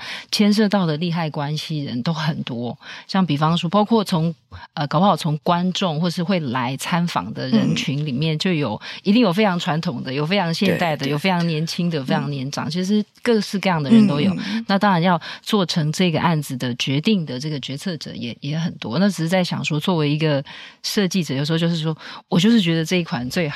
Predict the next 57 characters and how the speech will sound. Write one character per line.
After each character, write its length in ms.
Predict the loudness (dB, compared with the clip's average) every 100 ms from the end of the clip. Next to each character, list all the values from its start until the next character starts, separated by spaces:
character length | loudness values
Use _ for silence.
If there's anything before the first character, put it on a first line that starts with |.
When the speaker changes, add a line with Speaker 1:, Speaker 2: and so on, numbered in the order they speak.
| -6
Speaker 1:
还 140 | -2 -2
是 60 |
说 160 | 0 -2
其 160 | -4
实 140 | -4 -4
有 120 | -4
时 120 | -4
候 80 | -4
你 100 | -4
是 140 | -4
可 160 | -4 -4
以 320 | -4 -4 -6
接 200 | -6 -4 -2
受， 240 | -2 -4
就 120 | -6
是， 360 | -6 -8 -8 -10 _ _ _ _
诶， 180 | -8 -8
好 160 | -6
像 480 | -4 -2 -2 -4 -6 -4
大 100 | -2
家 120 | -2
给 180 | -4 -6
你 220 | -6 -8
多 200 | -6 -6
元 120 | -4 -4
的 80 |
意 140 | -6 -8
见， 160 | -8
然 80 | -6
后 80 | -2
回 80 | 0
去 80 | 0
再 160 | 0
改， 180 | -2 -6
回 120 | -6
去 100 | -6
再 180 | -8 -10
改， 160 | -10 -12
还 140 | -4
是 60 | -2
说 140 | -2 -6
一 60 |
次 220 | -4 -2
就 100 | -2 -4
提 220 | -4 -4
出 140 | -2
很 100 | -4
多 140 | -6 -8
版 200 | -8 -10
本， 160 | -12 -14 -16 _
这 120 | -6 -4
个 100 | -4
过 240 | -4 -6
程 240 | -6 -10
是 160 | -10 -12
什 160 | -12
么？ 60 | -16